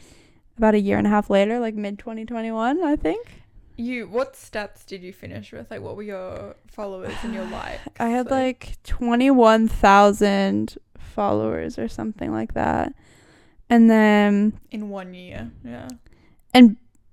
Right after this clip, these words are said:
Speaker 1: like, I feel like I see a lot of book talkers now, like, really jumping up in followers so much quicker. But I remember, like, at the time,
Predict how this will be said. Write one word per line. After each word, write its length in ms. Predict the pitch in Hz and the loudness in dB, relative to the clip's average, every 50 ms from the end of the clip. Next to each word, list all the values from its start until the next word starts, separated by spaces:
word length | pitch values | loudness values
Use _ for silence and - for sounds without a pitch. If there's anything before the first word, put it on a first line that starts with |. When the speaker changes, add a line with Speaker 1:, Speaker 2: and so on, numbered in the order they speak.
| _ _ _ _ | _ _ _ _
Speaker 1:
like, 240 | - 220 247 247 240 - | 6 8 8 8 10 8
I 80 | 240 247 | 6 6
feel 200 | 226 - 285 311 | 8 8 8 8
like 120 | 392 440 - | 8 6 4
I 60 | 427 | 4
see 140 | - - 277 | 4 4 6
a 40 | |
lot 120 | 240 240 233 | 6 6 6
of 80 | 226 | 6
book 160 | 202 - 208 - | 6 4 4 4
talkers 340 | - 233 233 - 233 208 | 4 4 4 4 4 4
now, 220 | 208 202 190 190 196 | 4 4 2 2 2
like, 160 | 196 190 - | 0 0 -2
really 180 | 202 202 190 196 | -2 -2 -2 -4
jumping 340 | 196 - 190 202 202 214 | -4 -6 -6 -6 -6 -6
up 140 | 208 202 202 | -6 -8 -8
in 120 | 196 202 202 | -10 -12 -12
followers 460 | - 196 190 185 190 190 190 202 - | -10 -8 -8 -6 -8 -8 -12 -14 -16
so 100 | - 208 | -16 -16
much 200 | 202 196 - _ | -16 -16 -18 _
quicker. 300 | _ 220 208 - 196 196 | _ -18 -14 -12 -10 -8
But 100 | 202 202 | -6 -6
I 60 | 196 | -6
remember, 320 | 202 196 202 214 220 254 | -6 -6 -8 -8 -6 -4
like, 200 | 285 302 285 262 - | -2 -2 -2 -2 -2
at 120 | 226 220 - | -2 -2 0
the 80 | 214 | -2
time, 600 | 208 - - - 185 185 190 202 226 277 320 381 | -4 -2 -2 0 0 2 2 2 2 0 -2 -4